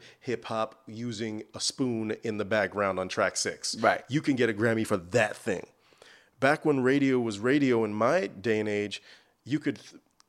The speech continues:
Speaker 1: really on one day, you would hear Cyndi Lauper, followed by Run-D M C, followed by Kool and the Gang, followed by, like, uh, like, um,
Speaker 2: Donna Summer.
Speaker 1: Donna Summer, but then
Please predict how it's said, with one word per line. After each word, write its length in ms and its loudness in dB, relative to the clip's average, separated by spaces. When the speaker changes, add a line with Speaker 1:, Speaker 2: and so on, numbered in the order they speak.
Speaker 1:
really 340 2
on 160 0
one 220 2
day, 280 2
you 320 -2
would 140 2
hear 420 0
Cyndi 420 0
Lauper, 560 4
followed 400 2
by 120 4
Run-D 400 2
M 100 2
C, 480 0
followed 420 -2
by 180 2
Kool 320 2
and 80 2
the 40 -2
Gang, 540 2
followed 500 2
by, 360 2
like, 420 0
uh, 460 4
like, 320 0
um, 440 0
Speaker 2:
Donna 280 2
Summer. 540 -2
Speaker 1:
Donna 320 6
Summer, 380 4
but 260 0
then 380 2